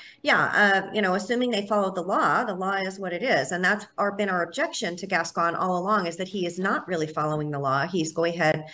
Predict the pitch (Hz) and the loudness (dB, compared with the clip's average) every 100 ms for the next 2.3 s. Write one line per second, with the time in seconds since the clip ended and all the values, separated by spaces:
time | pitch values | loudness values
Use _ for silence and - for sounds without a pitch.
0 | - - 202 185 202 175 - 190 196 175 | -8 4 6 8 6 4 2 0 0 0
1 | 175 - 175 160 147 - 233 247 202 160 | -2 2 2 4 0 0 2 2 0 -4
2 | 151 156 | -4 -4